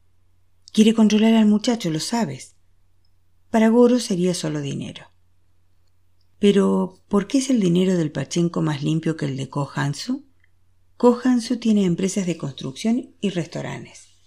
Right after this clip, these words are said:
No hay nada malo en esas cosas", dijo Kyung-hee. "Cállate".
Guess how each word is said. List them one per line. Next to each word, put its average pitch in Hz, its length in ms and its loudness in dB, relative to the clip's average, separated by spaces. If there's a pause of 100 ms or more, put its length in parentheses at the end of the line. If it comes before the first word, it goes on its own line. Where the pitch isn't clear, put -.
(640)
No 214 80 6
hay 220 60 8
nada 240 240 6
malo 233 260 0
en 220 100 4
esas 214 240 -4
cosas", - 500 -12 (160)
dijo 135 240 -6
Kyung-hee. 127 520 -14 (760)
"Cállate". - 640 -10